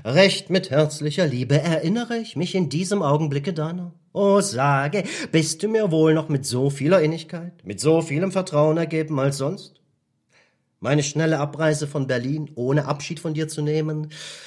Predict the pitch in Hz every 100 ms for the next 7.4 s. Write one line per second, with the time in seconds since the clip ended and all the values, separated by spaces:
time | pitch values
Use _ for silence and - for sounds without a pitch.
0 | - - 190 170 165 214 233 233 - 208
1 | 208 196 160 185 208 208 202 202 185 120
2 | 135 147 143 151 160 151 - 151 151 147
3 | 147 110 127 147 147 - _ - 98 131
4 | 143 143 143 - 135 - 120 123 123 113
5 | - 117 151 156 156 147 - - 104 123
6 | 147 143 - 131 151 175 160 160 156 139
7 | 135 156 - 160